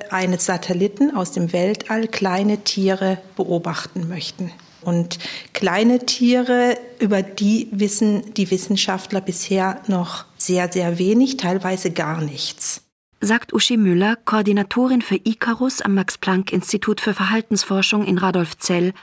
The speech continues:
Speaker 2: am Bodensee. Ursprünglich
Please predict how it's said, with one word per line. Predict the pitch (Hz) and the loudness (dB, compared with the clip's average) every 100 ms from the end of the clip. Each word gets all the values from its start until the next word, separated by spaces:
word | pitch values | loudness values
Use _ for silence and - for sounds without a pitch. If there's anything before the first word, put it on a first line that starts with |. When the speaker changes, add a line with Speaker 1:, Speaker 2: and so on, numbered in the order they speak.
| - | -4
Speaker 2:
am | 226 220 | -2 0
Bodensee. | 190 156 160 - - _ _ _ _ _ _ _ - - - - - | 0 0 -4 -6 -14 _ _ _ _ _ _ _ -20 -20 -20 -20 -2
Ursprünglich | 185 180 - 185 190 190 | 2 2 2 2 2 0